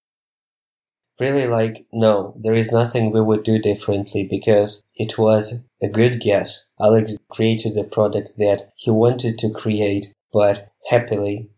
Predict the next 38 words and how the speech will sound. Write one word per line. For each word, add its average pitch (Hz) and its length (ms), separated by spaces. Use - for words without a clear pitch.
it 110 200
found 104 440
its 101 320
market 104 360
fit. 90 240
And 101 360
I 107 120
would 107 160
suggest 104 540
doing 101 380
market 104 440
research - 600
only 107 240
because 104 400
I've 104 200
been 101 220
working 101 400
as 95 140
a 95 40
business 101 360
developer 98 720
in 101 480
many 104 300
different 104 500
I 98 200
T 98 460
related 98 520
areas 101 540
and 95 120
startups. 107 680
So 101 240
I've 101 140
seen 101 240
people 107 380
fail 101 340
in 98 160
this 101 260
regard 95 460